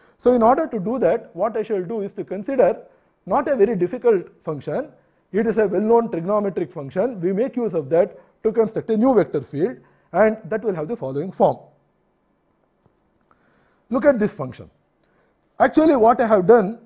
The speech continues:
is to plot these vector field. This is a two-dimensional vector field, as you can see, and this has the form V is simply given by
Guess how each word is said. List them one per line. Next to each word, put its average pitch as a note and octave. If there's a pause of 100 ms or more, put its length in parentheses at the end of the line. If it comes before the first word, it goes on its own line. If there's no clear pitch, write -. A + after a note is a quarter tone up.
is G3+
to G#3
plot G#3
these G#3+ (300)
vector G3
field. D#3 (120)
This F#3+
is A3
a A3+
two-dimensional G#3
vector D#3
field, F#3+
as E3
you D3
can C#3+
see, A#3+ (460)
and F#3
this C#4
has G#3
the F3
form F#3+ (1040)
V G3 (640)
is F#3
simply A#3+
given F3
by D#3